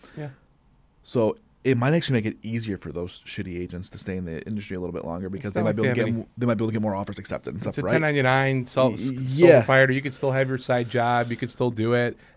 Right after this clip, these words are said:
Speaker 1: and dabble on the side, which I for sure disagree with.
Speaker 2: Yeah.
Speaker 1: I think it should be a professional
Speaker 2: And that's the
Speaker 1: career.
Speaker 2: thing, like, look at, like, I started part-time too, but if you're gonna be part-time, um,
Speaker 1: Are forever part-timers is, is more
Speaker 2: Yeah.
Speaker 1: so what I meant.
Speaker 2: Yeah.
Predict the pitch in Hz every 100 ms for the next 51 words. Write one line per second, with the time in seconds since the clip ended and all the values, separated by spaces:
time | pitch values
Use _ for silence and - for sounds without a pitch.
0 | - 107 120 120 117 117 107 117 110 113
1 | 110 113 - - 117 120 - - - 127
2 | 135 120 117 113 107 104 107 101 _ -
3 | 104 - 123 120 107 113 113 107 - 101
4 | 104 - 262 262 196 202 165 - 190 196
5 | 127 - - 165 214 151 117 107 120 104
6 | 120 104 95 - 101 92 - - _ -
7 | 120 110 - _ 123 131 147 113 127 156
8 | 139 120 - 127 104 - 143 160 110 101
9 | 104 - - - - _ _ 113 107 104
10 | 101 95 - _ 131 135 147 147 131 107
11 | 101 90 107 95 87 92 92 - 101 135
12 | 160 180 117 98 95 98 101 101 180